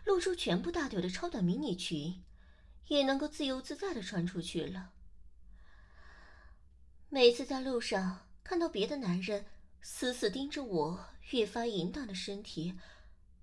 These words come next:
猛吞口水的时候，就感觉心里有一股难以言喻的热流在肆虐。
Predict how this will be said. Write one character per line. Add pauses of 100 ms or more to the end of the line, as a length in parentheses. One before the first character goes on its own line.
猛
吞
口
水
的
时
候， (1400)
就
感
觉
心
里 (680)
有
一
股
难
以
言
喻
的
热
流
在
肆
虐。